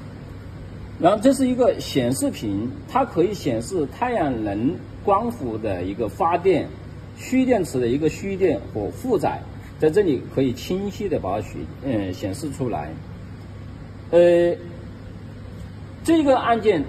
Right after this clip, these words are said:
它主要是起到，就是说我们光伏板在每一个地方它的经纬都不一样，所以它的角度就不一样。那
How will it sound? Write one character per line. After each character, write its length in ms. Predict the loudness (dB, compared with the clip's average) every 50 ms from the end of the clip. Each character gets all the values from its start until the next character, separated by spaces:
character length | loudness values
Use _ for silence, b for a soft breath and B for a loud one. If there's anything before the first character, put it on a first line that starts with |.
| 0
它 100 | 0 0 0
主 360 | 0 -2 -6 -6 -4 -2 0
要 180 | 0 0 0 0
是 400 | -2 -4 -4 -4 -2 -2 -4 -6 -8 -12 -14 -14 -14 -14 -14 -14 -14 -14 -14 -14 -14 -14 -14 -14 -14 -14 -14 -14
起 220 | -12 -6 -4 -2 0
到， 200 | 2 2 0 0
就 120 | -2 -4
是 140 | -4 -6 -4
说 280 | -4 -2 -2 -2 -2 -6 -6 -4
我 100 | 0 0
们 180 | 2 2 0 -2 0 2
光 200 | 4 4 6 4
伏 120 | 4 2 0
板 200 | 0 0 -2 -2
在 160 | -2 -4 -2
每 220 | -2 0 0 0
一 140 | 0 0 -2
个 160 | 0 2 0
地 180 | 2 2 0 0
方 240 | 0 0 -2 -4 -2
它 100 | -4 -4
的 120 | -4 -4
经 280 | -2 0 2 2 2 2
纬 140 | 0 -2 -2
都 100 | -4 -6
不 160 | -6 -4 -4
一 100 | -2 -2
样， 180 | -2 -4 -6 -10 -12 -14 -14 -14 -16 -10 -4
所 120 | -2 -2
以 20 | 0
它 140 | 0 0 0
的 80 | -2
角 240 | -2 -2 -2 -4 -4 -6 -6 -4
度 100 | -4 -2
就 100 | -2 -4
不 140 | -4 -4 -4
一 60 | -4
样。 180 | -4 -6 -8 -10 -12 -14 -14 -10 -6
那 100 | -4 -2